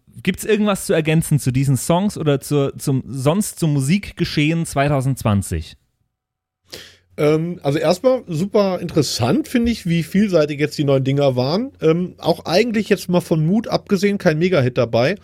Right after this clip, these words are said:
Speaker 1: Mhm.
Speaker 2: Äh, also haben wir uns hier mal nicht der Charts bedient. Die Charts dieses Jahr, ich habe ja jetzt mit Top of the Pops mich in den letzten Wochen sehr intensiv beschäftigt, so mit
Speaker 1: Mhm.
Speaker 2: dem Musikkonsum der Massen dieses Jahr.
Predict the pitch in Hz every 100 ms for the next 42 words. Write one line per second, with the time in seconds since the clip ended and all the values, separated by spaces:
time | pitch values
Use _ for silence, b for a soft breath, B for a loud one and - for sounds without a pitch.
0 | B 107 143 B - - 139 143 139 139
1 | 139 160 151 151 165 143 156 147 143 175
2 | 156 131 160 165 175 - - 123 139 190
3 | 185 156 - 185 233 - 190 180 175 185
4 | 170 156 170 170 170 165 - 165 156 170
5 | 160 165 160 175 156 151 156 156 156 151
6 | 151 151 135 151 175 160 165 147 170 -
7 | 143 185 196 - 131 135 127 131 131 127
8 | 160 - 139 147 143 127 151 175 123 110
9 | 113 110 117 135